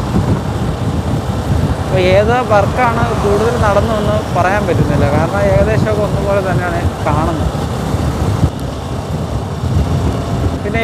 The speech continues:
ഇവിടെ നോക്കുമ്പോൾ ഇടത് സൈഡിൽ കുറച്ചുകൂടെ വർക്ക് നടക്കുന്നുണ്ട്.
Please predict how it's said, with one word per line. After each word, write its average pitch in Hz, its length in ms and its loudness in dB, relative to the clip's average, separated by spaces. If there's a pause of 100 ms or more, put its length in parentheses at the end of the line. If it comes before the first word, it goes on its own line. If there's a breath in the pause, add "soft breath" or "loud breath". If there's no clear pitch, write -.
ഇവിടെ 254 200 2 (300)
നോക്കുമ്പോൾ 220 420 2 (340)
ഇടത് 202 280 0
സൈഡിൽ 208 260 2 (140)
കുറച്ചുകൂടെ 185 400 0
വർക്ക് 170 260 -2
നടക്കുന്നുണ്ട്. 156 600 0